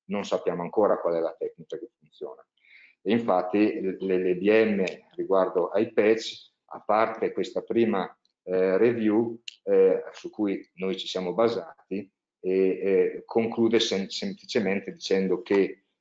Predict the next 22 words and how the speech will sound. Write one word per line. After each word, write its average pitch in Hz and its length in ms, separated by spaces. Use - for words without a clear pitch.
eh, 87 160
i 90 180
sintetici 104 920
ovviamente 95 500
per 87 140
l'effetto 87 340
meccanico 90 520
danno 90 500
una 87 440
m-, 87 400
minor 90 760
percentuale 90 500
di 87 60
recidiva, 95 460
anche 95 380
se 117 580
ovviamente 101 500
l'effetto 95 400
biologico 87 560
risulta 85 400
essere 82 640
diminuito. 78 960